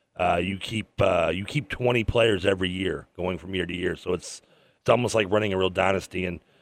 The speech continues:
I've struggled over the last couple of years building this team, but this year I've got, uh, Eddie Lacy, Adrian Peterson, Justin Forsett, Antonio Brown, Sammy Watkins, Phillip Rivers. I've got a,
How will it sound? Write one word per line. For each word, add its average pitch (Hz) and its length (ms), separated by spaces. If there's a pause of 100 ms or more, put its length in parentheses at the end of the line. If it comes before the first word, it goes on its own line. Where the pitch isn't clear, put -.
(320)
I've 107 140
struggled 151 400
over 147 80
the 139 100
last 143 200
couple 143 180
of 147 60
years 135 120
building 147 300
this 135 160
team, 139 300
but 104 100
this - 240
year 131 180
I've 113 140
got, 110 340
uh, 101 280
Eddie 127 180
Lacy, 127 640
Adrian 113 360
Peterson, 117 560
Justin 107 300
Forsett, 113 680 (600)
Antonio 120 420
Brown, 117 500
Sammy 120 300
Watkins, 110 500
Phillip 113 240
Rivers. 117 220
I've 98 160
got 110 180
a, 95 140